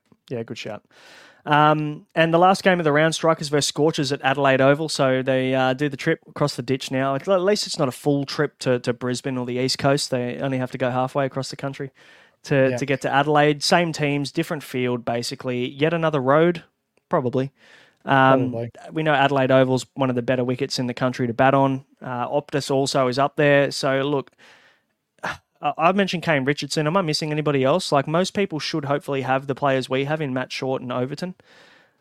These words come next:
Speaker 1: Are we looking at any other bowlers? Andrew Tye?
Speaker 2: Jai Ri-, Jai Richardson, you mean?
Speaker 1: Yep. Sorry, Jai
Speaker 2: Yep.
Speaker 1: Richardson, yep. Um,
Speaker 2: Yep.
Speaker 1: are we, am I, are we missing any other bowlers here that are probably a good look?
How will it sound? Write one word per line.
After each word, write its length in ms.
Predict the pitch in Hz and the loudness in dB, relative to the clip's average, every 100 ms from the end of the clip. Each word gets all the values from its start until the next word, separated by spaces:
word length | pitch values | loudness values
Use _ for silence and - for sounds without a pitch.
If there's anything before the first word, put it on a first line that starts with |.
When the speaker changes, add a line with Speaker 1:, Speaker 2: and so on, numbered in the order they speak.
| _ _ _ _ _ _ | _ _ _ _ _ _
Speaker 1:
Are 80 | - | -2
we 80 | 160 | 0
looking 280 | 156 170 185 | 0 -2 -2
at 80 | 160 | -2
any 160 | 165 | -2
other 160 | 160 151 | -2 -2
bowlers? 460 | 127 131 196 233 - _ _ _ _ _ _ - | 0 2 0 -4 -10 _ _ _ _ _ _ -4
Andrew 220 | 151 139 | -4 -4
Tye? 260 | 120 147 160 | -6 4 6
Speaker 2:
Jai 120 | 127 | 6
Ri-, 140 | 123 131 - 156 147 _ | 6 0 -6 -20 -20 _
Jai 220 | - 139 | 6 8
Richardson, 480 | 135 135 135 - 131 | 8 4 -2 -4 -4
you 100 | 127 | -2
mean? 220 | 123 185 - _ _ _ _ | -4 -6 -10 _ _ _ _
Speaker 1:
Yep. 240 | 139 151 - _ _ _ - | 0 0 0 _ _ _ -10
Sorry, 220 | - 131 | -2 -2
Jai 160 | 123 135 | 0 0
Speaker 2:
Yep. 40 | 123 | 0
Speaker 1:
Richardson, 300 | 123 131 143 | -2 -4 -4
yep. 180 | 135 143 _ _ | -4 -6 _ _
Um, 320 | 139 127 127 131 | -2 -2 -2 0
Speaker 2:
Yep. 80 | 143 | 2
Speaker 1:
are 40 | |
we, 100 | 156 | 2
am 240 | 117 143 143 | 0 -2 -4
I, 160 | 139 - | -4 -2
are 80 | 151 | 0
we 100 | 156 | 2
missing 280 | 185 185 | 0 -2
any 120 | 170 151 | 0 2
other 140 | 139 | 2
bowlers 340 | 127 135 151 | 2 2 2
here 140 | 151 160 | 0 -2
that 100 | 151 | -4
are 40 | 131 | -2
probably 300 | 147 143 131 | -2 0 -2
a 40 | |
good 180 | 127 123 | -4 -4
look? 260 | 175 - | -6 -8